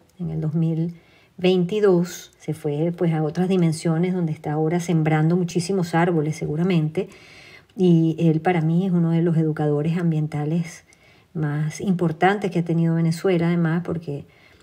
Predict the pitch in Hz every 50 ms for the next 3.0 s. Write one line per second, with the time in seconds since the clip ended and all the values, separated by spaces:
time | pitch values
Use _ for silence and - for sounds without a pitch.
0 | _ _ - 170 170 156 151 156 156 156 - 170 165 - - 180 175 185 175 170
1 | 170 170 240 226 233 233 226 214 196 190 190 190 196 190 190 175 160 160 - 165
2 | 151 156 160 - 180 185 180 175 170 170 160 151 156 147 147 156 156 170 175 180